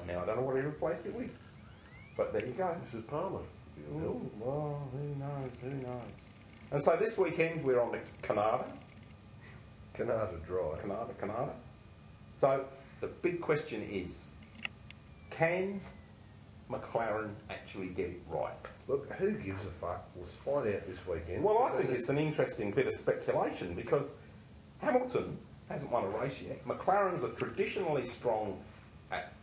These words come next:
Speaker 1: Canada. They reckon it's a horsepower track, and the Mercedes engines in the McLarens have got plenty of horsepower. So on the basis that Hamilton's won there twice, and then Button won last year, if the team doesn't screw up,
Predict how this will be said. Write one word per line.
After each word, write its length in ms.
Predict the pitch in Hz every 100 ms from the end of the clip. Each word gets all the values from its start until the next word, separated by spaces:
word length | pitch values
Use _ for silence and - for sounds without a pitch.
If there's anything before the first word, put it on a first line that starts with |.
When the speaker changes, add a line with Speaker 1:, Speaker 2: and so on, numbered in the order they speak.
| - -
Speaker 1:
Canada. 460 | 98 85 80 147 - -
They 140 | 135
reckon 300 | 135 202 226
it's 160 | 156 -
a 40 |
horsepower 580 | 120 131 127 - 98 92 -
track, 300 | 98 - - - - -
and 220 | 101 101
the 40 |
Mercedes 540 | 98 87 - 123 110 107
engines 380 | 110 95 92 87
in 80 | 87
the 60 |
McLarens 440 | 85 80 92 82 80
have 80 | 82
got 140 | -
plenty 220 | 87 82
of 80 | 78
horsepower. 520 | 95 98 - - - - - - - - - -
So 440 | - 143 127 127 127 -
on 140 | 139 131
the 60 |
basis 480 | 123 180 220 196 185
that 120 | -
Hamilton's 520 | - 160 160 139 113 104 104
won 220 | 120 117
there 180 | 110 95 -
twice, 440 | 113 90 - - - - - - -
and 120 | 113
then 280 | 113 104 101 - - - - - - - -
Button 340 | 135 123 90 85 -
won 240 | 104 95 92
last 360 | 95 107 -
year, 200 | 90 131 - - - - - - -
if 140 | 131 -
the 80 | 127
team 480 | - 247 247 247
doesn't 320 | 180 165 160 -
screw 360 | - 127 120
up, 360 | - - -